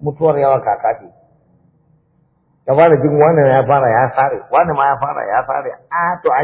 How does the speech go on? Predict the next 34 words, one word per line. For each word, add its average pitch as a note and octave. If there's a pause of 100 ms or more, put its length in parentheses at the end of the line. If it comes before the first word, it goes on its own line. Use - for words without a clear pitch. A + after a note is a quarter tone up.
shi D#3+
ya D3
yi E3
yunƙuri E3
ya C3+
haye. B2+ (2500)
Zai D3
daɗaɗa B2+
maka. D#2 (4000)
To, C3+
a B2+
duk C3+
bari D3
dai F#3+
in E3+
gyale E3+
ni E3
ma D#3+
dai E3
kawai E3
yadda E3
kowa D#3+
ya D#3+
shiru D#3+
ni D#3+
ma D#3+
in C3+
shiru. B2 (1120)
Tabbatin C#3
Allah B2+
san C3+ (160)
ana C3
maganan B2+
gazo C3+